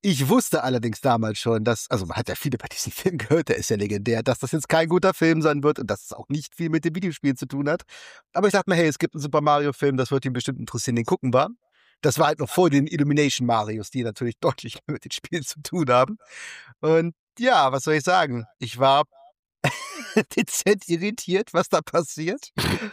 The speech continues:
Mein Sohn fand den auch ziemlich scheiße. Das kann ich auch völlig nachvollziehen.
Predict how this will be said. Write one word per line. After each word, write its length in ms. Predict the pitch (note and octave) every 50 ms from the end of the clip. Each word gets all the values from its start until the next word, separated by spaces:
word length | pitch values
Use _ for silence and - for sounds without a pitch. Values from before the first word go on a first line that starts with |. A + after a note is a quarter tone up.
| - - - _
Mein 220 | - F#3 F#3+ F#3
Sohn 220 | E3 D#3 F3 F3 -
fand 240 | - - G3+ G#3+ -
den 100 | - -
auch 140 | F3 E3
ziemlich 400 | - - - A3 G3 F3 E3+ D#3
scheiße. 540 | - - F3+ F3 G3+ C4 - - E3 F#3+ C4 -
Das 160 | - F3+ -
kann 200 | - C4 G3+ G3
ich 60 | D#3+
auch 100 | E3 E3
völlig 260 | - - D#3+ E3 C#3+
nachvollziehen. 920 | D3 D#3+ E3 G3 - - - - F#3 E3+ - - - - - - G#3 -